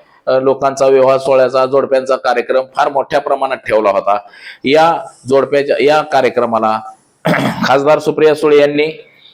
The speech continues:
अ, उपस्थिती लावली होती. सुप्रिया सुळे यांच्या भाषणामध्ये सुप्रिया सुळे म्हणल्या की हर्षवर्धन पाटील हे इंदापूर तालुक्याचे नेते नसून ते पुणे जिल्ह्याचे आणि महाराष्ट्राचे नेते आहेत, म्हणजे याचाच अर्थ असा आहे की हर्षवर्धन पाटील यांनाच उमेदवारी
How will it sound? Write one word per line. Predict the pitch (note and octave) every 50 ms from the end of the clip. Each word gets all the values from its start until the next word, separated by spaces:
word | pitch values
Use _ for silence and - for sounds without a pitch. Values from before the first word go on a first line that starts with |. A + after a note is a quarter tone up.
| _ _ _ _ -
अ, | A#2+ A#2+ B2 A#2+ A#2 A2+ G#2+ G2+ F#2 F2 E2 D#2+ F2
उपस्थिती | A2+ C#3 - F#3+ F3 - - E3+ E3+ D#3+ C#3+
लावली | C#3 B2+ A#2 G#2+ G#2
होती. | G2+ G2+ G2 - G2 G2 G2 G2 _ - _ _
सुप्रिया | - - D3+ - E3+ F3 E3+
सुळे | E3+ E3+ D#3+ D#3 D3+
यांच्या | D3+ D3 C#3+ C#3+ C#3+ C#3
भाषणामध्ये | C#3 C3 B2+ - C#3+ C#3 C#3 C3+ C3+ C3+ C3
सुप्रिया | C3 D3 C#3+ C#3+ C#3+ C#3 C3+
सुळे | - C#3+ C3+ C3+
म्हणल्या | B2+ B2 A#2 A2+ G#2+ A2 G#2+ G2
की | G2 - - C3+ C#3+ D#3 D#3+ D#3+ - _ _ _ _ _ _ _ _ _ _ _ _ _ _ _
हर्षवर्धन | - - C#3+ C#3+ C#3 - F#3 F#3+ F#3+ F#3 F#3+ F#3
पाटील | F3+ F#3 E3+ - C3+ E3+ D#3
हे | D#3 E3 E3+ E3+ E3
इंदापूर | E3 E3 D#3+ D#3+ E3 E3+ D#3+ D#3+
तालुक्याचे | E3 D#3 D3+ D#3 D#3 D#3+ D3+ D3 D3+ D#3
नेते | D3+ D3+ C#3 C#3+ D3 C#3+
नसून | C#3 C3 B2+ - G#3+ G#3+
ते | G3+ G#3 F#3
पुणे | F3 - - D#3+ D#3+ E3 D3+
जिल्ह्याचे | D#3 D#3 D#3 D3+ D#3 D3 D3 D3+
आणि | D3 D3 C#3+ C#3+
महाराष्ट्राचे | C#3 C3+ B2 B2 C3 C#3 C3 - C3 A#2+ B2 B2
नेते | A#2+ A#2 G#2+ - - G#2+
आहेत, | A2 A2 A2+
म्हणजे | A2+ A#2+ B2+ C#3+ C#3+ D#3+ F3+ F#3 F3+ F3+ - - - _ _ _ -
याचाच | B2 B2+ C3 C3 F#3 F3+ E3+
अर्थ | D#3+ D3+ C#3+ C3+ -
असा | C3+ B2 A#2+ - C3 A#2+
आहे | A2+ G#2 G2+ G#2 A#2 A#2+
की | A#2+ C3 D#3+
हर्षवर्धन | D#3+ C3 C3 C3 A#2+ - D3+ D#3 D#3 D3 C#3 -
पाटील | A#2+ A#2+ - B2 A#2+ A#2+
यांनाच | A2+ A2 A2+ A#2 C3+ C#3 C#3 C3+
उमेदवारी | B2 A#2+ A#2 A2+ A2 A2 G#2+ G#2+